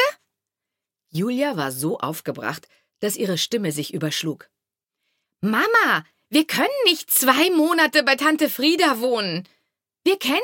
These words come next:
sie ja kaum. Und die paar Mal, die wir sie getroffen haben, war sie echt krass. Wir kriegten nichts zu essen und sie hat die ganze Zeit in diesem Turm gehockt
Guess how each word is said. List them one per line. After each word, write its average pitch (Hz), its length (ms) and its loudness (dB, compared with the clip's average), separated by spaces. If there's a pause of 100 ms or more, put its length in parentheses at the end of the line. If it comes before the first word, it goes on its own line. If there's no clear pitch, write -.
(140)
sie 349 140 2
ja 247 120 4
kaum. 180 560 -2 (960)
Und 311 260 0
die 466 160 -4
paar 302 260 4
Mal, 359 320 4
die 262 140 -2
wir 285 100 2
sie 285 120 0
getroffen 294 560 -2
haben, 226 260 2
war 220 120 -2
sie 233 240 -4 (160)
echt 220 440 0
krass. 262 640 0 (640)
Wir 311 140 0
kriegten 330 420 -2
nichts 403 320 -2
zu - 140 0
essen 330 420 2 (360)
und 170 120 -2
sie 233 100 0
hat 285 100 0
die 226 140 -4
ganze 226 400 0
Zeit 262 380 0
in 262 80 0
diesem 208 320 -4
Turm 370 340 -2
gehockt 196 420 -2